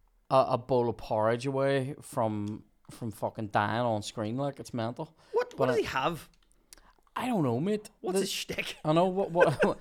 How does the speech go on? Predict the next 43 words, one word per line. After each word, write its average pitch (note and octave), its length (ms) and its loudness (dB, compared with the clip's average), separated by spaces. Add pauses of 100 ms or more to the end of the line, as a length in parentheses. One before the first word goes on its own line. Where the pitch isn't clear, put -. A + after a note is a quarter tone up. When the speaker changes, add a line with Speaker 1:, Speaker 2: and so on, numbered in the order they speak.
(120)
Speaker 1:
<laughs> - 140 -20
what's F3+ 240 8
his F3 140 2
stick? - 460 2
That's C#3+ 280 4
the D3 80 4
Speaker 2:
Yeah, F#3+ 100 10
Speaker 1:
thing F3 180 10
Speaker 2:
yeah. D#3 60 6
Speaker 1:
that A#2 100 2
he A#2+ 180 0
fucking A2+ 340 -2
hangs A#2 240 -2
by A#2+ 120 0
the A2+ 60 0
fireplace, C3 500 -2
but, D3+ 180 2
Speaker 2:
That's D3 180 6
Speaker 1:
um, C#3 60 2
Speaker 2:
what, E3 140 2
that's - 140 -12
what F3+ 80 0
I - 20 0
was D3+ 100 -4
going F#3 260 -2
for. A#3 180 -6
Speaker 1:
I C#3 80 6
know, C#3+ 200 10
yeah. D3+ 240 6
Speaker 2:
<laughs> - 200 2
Speaker 1:
Uh, D3 420 6 (560)
he D3+ 100 0
definitely F3+ 440 6
looks A#2+ 220 0
like A#2+ 140 0
he B2 100 -2
would A#2 140 -6
sm-, - 220 -8
you D3+ 140 4
know, D#3+ 120 6
like, D#3+ 300 4 (160)
Speaker 2:
Three D3+ 140 -8
ball. C#3 240 -4